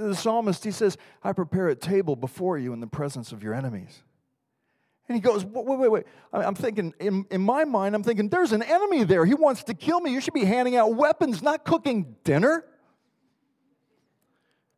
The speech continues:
But in Hebrew culture, to sit down at a table is to build understanding, to listen to one another, and to actually begin to build relationships so that perhaps that enemy discovers he's actually your brother.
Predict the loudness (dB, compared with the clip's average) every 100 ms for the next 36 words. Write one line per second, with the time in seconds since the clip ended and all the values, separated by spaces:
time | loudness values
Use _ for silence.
0 | -8 -4 -4 -2 -2 2 0 0 -4 -8
1 | -6 -4 -2 -4 -4 -10 -6 -4 -4 -4
2 | -6 -8 -8 -4 -4 -4 -6 -10 -12 -8
3 | -6 -6 -8 -8 -8 -6 -6 -8 -10 -6
4 | -6 -4 -4 -4 -4 -6 -10 -20 -14 -10
5 | -6 -2 -4 -4 -6 -4 -4 -6 0 0
6 | 0 -2 0 0 -4 -10 -8 -8 -8 -10
7 | -10 -10 -8 -8 -6 -6 -6 -6 -8 -6
8 | -6 -8 -8 -8 -10 -8 -6 -6 -10 -8
9 | -8 -10 -10 -10 -10 -10 -12 -12 -18